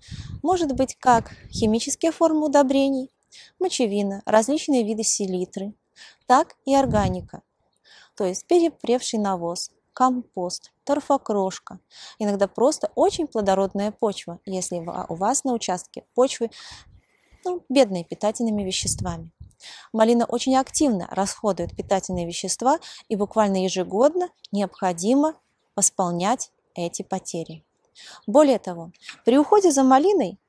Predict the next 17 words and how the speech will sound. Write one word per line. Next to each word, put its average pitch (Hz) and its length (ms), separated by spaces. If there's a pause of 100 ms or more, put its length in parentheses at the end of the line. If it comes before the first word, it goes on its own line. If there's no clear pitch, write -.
нам 330 180
нужно 349 260
помнить, 185 380
что - 220
ее 269 180 (140)
поверхностная 247 580
корневая 233 540
система 349 560 (340)
залегает 294 500
слишком 330 480
близко 302 520 (840)
к - 40
верхнему 196 500
уровню 196 280
почвы. 196 440 (720)
И 208 260
если 202 600